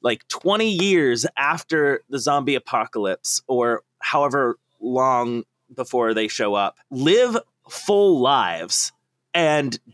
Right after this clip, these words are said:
die knowing that they lived a complete life with somebody.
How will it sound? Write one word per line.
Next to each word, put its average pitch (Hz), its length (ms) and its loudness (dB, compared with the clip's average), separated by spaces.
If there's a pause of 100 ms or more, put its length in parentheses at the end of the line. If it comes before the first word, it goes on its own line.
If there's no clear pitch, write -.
die 143 640 2 (240)
knowing 147 460 0
that 135 160 -2
they 135 120 0
lived 120 320 0
a 131 60 0
complete 123 460 -6
life 98 560 -6 (360)
with 180 220 0
somebody. 87 800 -4